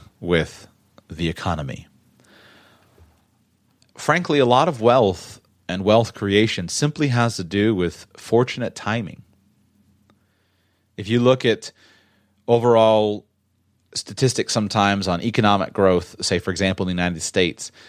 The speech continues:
sometimes it's all about just being at the right place at the right time. And even though you might like to attribute it to your own personal skill, it may or may not have been. The problem is that most people are very in sync with the economy,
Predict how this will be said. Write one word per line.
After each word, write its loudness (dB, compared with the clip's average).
sometimes -2
it's -6
all 2
about 0
just -10
being 0
at -4
the -8
right 0
place -4
at -6
the -2
right -2
time. -4
And -10
even 2
though 6
you 4
might 0
like 0
to -4
attribute -2
it -2
to -6
your 2
own 0
personal -4
skill, 0
it -2
may 2
or 2
may 0
not 0
have -6
been. -14
The -14
problem 2
is 0
that -4
most 2
people -4
are 0
very 2
in -4
sync -4
with -4
the -6
economy, -10